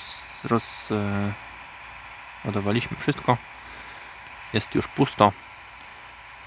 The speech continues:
Także lecimy po Kolejny towar.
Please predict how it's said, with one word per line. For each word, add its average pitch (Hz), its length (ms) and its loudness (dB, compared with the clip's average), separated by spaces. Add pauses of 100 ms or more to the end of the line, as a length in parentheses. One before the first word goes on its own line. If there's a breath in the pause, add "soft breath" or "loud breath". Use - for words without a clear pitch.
(260)
Także 120 400 6
lecimy 104 500 6
po 95 340 4 (1900)
Kolejny 101 320 8
towar. 95 360 4